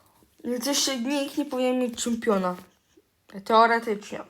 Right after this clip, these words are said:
W praktyce na przykład ja już mogę sobie kupić czempiona na tych, na tych pucharkach. Na ósmym levelu ma to? O! No to gość...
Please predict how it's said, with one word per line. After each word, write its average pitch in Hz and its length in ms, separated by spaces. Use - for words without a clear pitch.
W - 200
praktyce 240 520
na 247 80
przykład 262 240
ja 262 100
już 262 140
mogę 254 180
sobie 247 220
kupić 220 400
czempiona 196 420
na 190 120
tych, 196 200
na 214 200
tych 185 160
pucharkach. - 600
Na 247 260
ósmym 294 440
levelu 233 400
ma 214 180
to? 269 480
O! 127 440
No 247 220
to 294 200
gość... 247 680